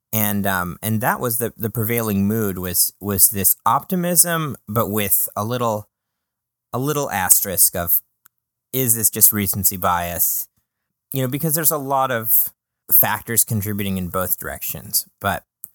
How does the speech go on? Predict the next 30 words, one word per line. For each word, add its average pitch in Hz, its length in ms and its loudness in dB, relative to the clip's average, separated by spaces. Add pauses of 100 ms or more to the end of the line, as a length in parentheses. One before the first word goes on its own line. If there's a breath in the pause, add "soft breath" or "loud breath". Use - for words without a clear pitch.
(380)
overall, 131 600 0
the, 104 220 -4
the, 101 640 -4
the 107 180 -2
sense 113 400 4
was 60 540 0
that 95 520 -2 (800)
because 127 640 2
of 104 440 2 (260)
patent 107 340 -2
cliffs, 107 400 4
because 117 380 -2
of 104 120 -4
the 104 140 -4
I 92 180 0
R 90 160 -2
A, 87 320 -6 (920)
pharma 120 260 2
companies 101 560 0
are 95 140 -4
looking 98 520 -4
to 92 500 0
M 95 180 0
and 92 140 -2
A 85 400 -8
to 82 180 0
shore 113 320 -2
up 104 140 -6
their 98 140 -4
pipelines, 85 1000 -4